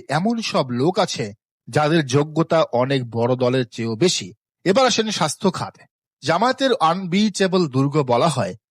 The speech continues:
চিকিৎসা খাতকে। দেশের সবচেয়ে বেশি ডাক্তার এই দলটার। এখানে জামায়াত অপ্রতিদ্বন্দ্বী। পরিসংখ্যান বলছে জামায়াতের নারী ও পুরুষ শাখায় যে পরিমাণ স্পেশালিস্ট ডাক্তার রয়েছেন, তার অর্ধেকও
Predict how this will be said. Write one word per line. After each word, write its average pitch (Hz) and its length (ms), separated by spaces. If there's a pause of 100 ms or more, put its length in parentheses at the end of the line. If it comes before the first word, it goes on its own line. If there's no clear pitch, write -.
(140)
চিকিৎসা 190 500
খাতকে। - 380 (400)
দেশের 180 240
সবচেয়ে 269 460
বেশি 185 240
ডাক্তার 156 500
এই 131 120
দলটার। 101 400
এখানে 202 300 (340)
জামায়াত 151 420 (260)
অপ্রতিদ্বন্দ্বী। 113 800 (360)
পরিসংখ্যান 269 500
বলছে 208 340
জামায়াতের 160 480
নারী 131 340
ও 143 140
পুরুষ 156 360
শাখায় 165 340
যে 131 140
পরিমাণ 147 360 (160)
স্পেশালিস্ট 180 680
ডাক্তার 123 380
রয়েছেন, 120 400 (480)
তার 143 200
অর্ধেকও 131 480